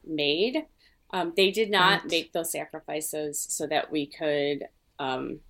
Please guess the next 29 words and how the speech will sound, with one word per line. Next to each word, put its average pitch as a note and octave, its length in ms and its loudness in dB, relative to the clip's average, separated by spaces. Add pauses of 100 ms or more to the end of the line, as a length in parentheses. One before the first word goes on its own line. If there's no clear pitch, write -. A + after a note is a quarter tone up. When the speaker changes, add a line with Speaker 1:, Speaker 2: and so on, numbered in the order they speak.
(180)
Speaker 1:
level D#3+ 380 4
off C3+ 220 6
our G#2+ 100 0
achievement - 580 -4 (680)
and E3 140 0
end C#3 220 0
it - 180 -6
there. E2 360 0
Speaker 2:
Right. F#3 120 4
Speaker 1:
And F3+ 100 0
then F3 200 4
also D#3+ 520 2
Speaker 2:
Right. C#3 200 -2 (500)
Speaker 1:
burn D#3+ 260 2
through D#3 220 -6
each B2 280 -4
other. - 440 -2 (880)
The G3 120 4
Speaker 2:
Right. E3 120 2
Speaker 1:
purpose G#3+ 380 4
of F3+ 180 0
all E3+ 300 6
of E3+ 140 0
that E3 200 0
foundational D#3 720 -2
work D3+ 260 -6
that D#3+ 140 -12
they D3+ 140 -6 (100)
did, E3+ 480 -2